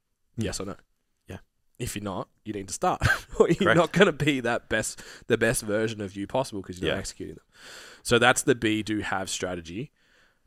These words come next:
Speaker 2: I, I guess the second layer to that and the way we get clients to get their head around this and what takes it another step from a cool saying to put on a t-shirt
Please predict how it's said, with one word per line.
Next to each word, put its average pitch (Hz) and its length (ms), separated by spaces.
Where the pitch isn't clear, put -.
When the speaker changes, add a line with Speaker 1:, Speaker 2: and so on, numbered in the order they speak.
Speaker 2:
I, 110 140
I 113 140
guess 110 340
the 104 160
second 104 680
layer 98 300
to - 140
that 135 240
and 110 120
the 104 80
way 95 320
we 90 640
get 101 220
clients 98 760
to 92 800
get 92 200
their 95 120
head 92 220
around 101 260
this 127 220
and 95 300
what 92 260
takes 123 320
it 123 80
another 107 280
step - 280
from 104 240
a 98 60
cool 98 400
saying 95 400
to 95 40
put 101 180
on 98 100
a 87 40
t-shirt - 440